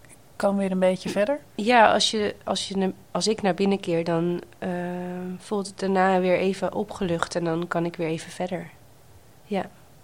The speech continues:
Speaker 2: Dus, eh, om aandacht en erbij stilstaan en aandacht geven, ehm, dat werkt voor mij heel goed.
Speaker 1: Ja.
Speaker 2: Ja.
Speaker 1: Komt natuurlijk niet altijd even uit, denk ik.
Speaker 2: Nee.
Speaker 1: Even praktisch, ik, ik zit moeilijk aan denken van,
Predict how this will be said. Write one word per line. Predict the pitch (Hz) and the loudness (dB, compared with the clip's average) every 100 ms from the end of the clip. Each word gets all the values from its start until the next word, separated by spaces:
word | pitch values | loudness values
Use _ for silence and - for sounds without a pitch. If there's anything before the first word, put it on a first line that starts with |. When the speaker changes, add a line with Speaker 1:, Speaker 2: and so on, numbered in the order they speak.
| - - - | -20 -20 -16
Speaker 2:
Dus, | - 190 | -6 -4
eh, | - - | -4 -4
om | 202 185 | -2 0
aandacht | 185 190 190 - - - - - - - | 2 4 2 -2 -12 -18 -20 -20 -20 -4
en | 190 175 | 0 0
erbij | 175 190 | -2 -2
stilstaan | 180 - 208 208 180 165 | -2 0 2 4 4 4
en | 165 - | 2 2
aandacht | 175 185 - | 2 2 -2
geven, | - 170 165 170 170 175 185 | -6 -6 -4 -6 -6 -8 -12
ehm, | - 165 165 165 | -6 -4 -4 -4
dat | 165 160 | -4 0
werkt | 170 196 - - - - | 2 2 -2 -18 -20 -20
voor | - 190 | -6 -2
mij | 160 | 0
heel | 160 185 | 0 -2
goed. | 190 190 - - - | -4 -10 -18 -20 -20
Speaker 1:
Ja. | - 214 180 - | -10 -8 -8 -10
Speaker 2:
Ja. | 220 202 - - - - - - - | -6 -6 -6 -20 -20 -20 -20 -20 -4
Speaker 1:
Komt | 202 | 0
natuurlijk | 185 165 175 | 0 0 -2
niet | 196 202 | 0 0
altijd | 165 170 170 | -2 -4 -4
even | 165 | -2
uit, | 190 180 156 - - | -2 -2 -4 -14 -8
denk | 165 151 | -6 -6
ik. | - - - - | -10 -14 -16 -2
Speaker 2:
Nee. | 185 175 | 0 2
Speaker 1:
Even | 175 | 0
praktisch, | 185 185 - 175 - - | -2 -2 -2 -8 -8 -10
ik, | 165 | -12
ik | 180 - 180 - | -12 -12 -12 -10
zit | - 190 | -4 2
moeilijk | 185 185 | 4 4
aan | 170 | 2
denken | 170 185 175 165 | 2 2 0 -4
van, | 156 160 | -4 -4